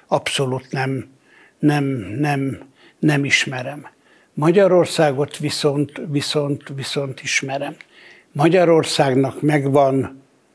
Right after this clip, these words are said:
a történelmi felelőssége, és a, a,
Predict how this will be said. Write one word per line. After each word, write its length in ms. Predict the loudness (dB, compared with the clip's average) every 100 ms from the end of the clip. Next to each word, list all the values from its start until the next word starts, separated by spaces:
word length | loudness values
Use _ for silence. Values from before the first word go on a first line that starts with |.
| _
a 120 | -10
történelmi 800 | 2 2 2 2 2 2 0 -2
felelőssége, 1300 | -2 -2 0 0 0 0 0 -2 2 2 2 -10 -20 _ _ _ _ _ _ _ _ _ _ _ _ _ _ -6
és 300 | -2 0 0
a, 460 | -2 0 4 4 2 -4 -16 -20 -18 -16 -8 0
a, 240 | 2 2